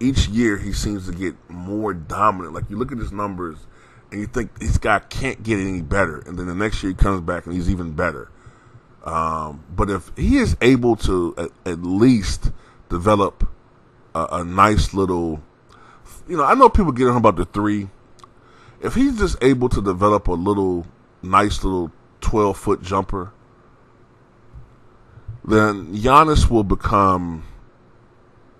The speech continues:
unbelievable. You know, and I, I, and I'm talking about Giannis because nobody else is going to, because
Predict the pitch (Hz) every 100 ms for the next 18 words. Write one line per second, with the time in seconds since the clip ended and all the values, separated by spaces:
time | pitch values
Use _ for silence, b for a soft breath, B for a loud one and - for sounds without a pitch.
0 | - - - - 117 127 123 104 95 98
1 | 80 67 62 - - - - - _ -
2 | - - - _ _ _ _ _ _ -
3 | - - 87 87 87 85 - - B B
4 | B B B B - 104 110 120 104 113
5 | 95 110 110 - 151 - 131 113 104 82
6 | 98 98 95 - 95 117 98 92 123 120
7 | 107 104 107 - 92 85 80 80 85 80
8 | 82 92 87 82